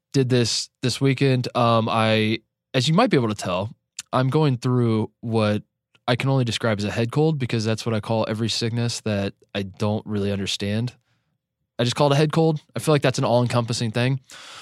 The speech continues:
I'm a little congested, Tate, uh, a little bit under the weather. I'm persevering. I, I fighting through the adversity to be here and to clear my throat in a microphone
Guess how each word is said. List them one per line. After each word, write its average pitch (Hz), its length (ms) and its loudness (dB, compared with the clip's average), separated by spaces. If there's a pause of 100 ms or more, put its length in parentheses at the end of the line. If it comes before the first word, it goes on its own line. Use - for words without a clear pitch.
(240)
I'm 147 80 4
a 170 60 6
little 214 180 6
congested, 143 560 4
Tate, 147 300 4 (180)
uh, 127 360 4
a 131 60 4
little 156 220 4
bit 151 160 2
under 151 180 4
the 139 80 4
weather. 117 320 4
I'm 117 140 0
persevering. 120 800 2
I, 110 260 0
I 107 260 0 (140)
fighting 127 320 2
through 123 140 -2
the 117 80 0
adversity 113 460 0
to 104 60 -2
be 110 200 0
here 110 300 0
and 104 160 -6
to 107 80 -6
clear 120 220 -2
my 110 120 0
throat 110 400 -2
in 110 80 -6
a 107 60 -2
microphone 104 720 -2